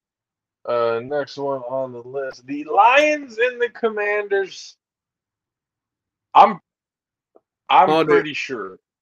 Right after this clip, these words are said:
Speaker 1: I picked the Lions as well.
Speaker 2: You definitely didn't.
Speaker 1: I didn't? Did I
Speaker 2: You
Speaker 1: pick the
Speaker 2: definitely
Speaker 1: Command-,
Speaker 2: didn't.
Speaker 1: no.
Speaker 2: You was on some opposite day shit, and I kept trying to tell you, and you was like, "Nah, I'ma pick the
Speaker 1: I
Speaker 2: Commanders."
Speaker 1: sh-,
Speaker 2: I was like,
Speaker 1: no.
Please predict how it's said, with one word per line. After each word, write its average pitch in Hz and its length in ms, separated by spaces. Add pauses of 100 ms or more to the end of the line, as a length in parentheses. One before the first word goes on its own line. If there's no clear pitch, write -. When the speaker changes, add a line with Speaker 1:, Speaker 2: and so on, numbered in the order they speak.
(180)
Speaker 1:
I 120 180
picked 117 340
the 107 80
Lions 98 500
as 95 160
well. - 200
Speaker 2:
You 113 120
definitely 120 440
didn't. 98 320 (1080)
Speaker 1:
I 156 120
didn't? 285 420 (220)
Did 196 140
I 233 80
Speaker 2:
You 254 60
Speaker 1:
pick 277 120
the 262 60
Speaker 2:
definitely 269 60 (260)
Speaker 1:
Command-, 262 80
Speaker 2:
didn't. 160 120
Speaker 1:
no. 156 360 (300)
Speaker 2:
You 139 280
was 151 160
on 139 180
some 123 320
opposite 131 640
day 123 260
shit, 120 500
and 107 140
I 107 140
kept 127 320
trying 123 240
to 113 60
tell 117 300
you, 98 140
and 104 160
you 120 120
was 107 100
like, 101 220
"Nah, 117 200
I'ma 117 160
pick 117 220
the 175 60
Speaker 1:
I 185 100
Speaker 2:
Commanders." 113 240
Speaker 1:
sh-, 101 180 (140)
Speaker 2:
I 127 80
was 117 240
like, 107 240
Speaker 1:
no. 107 80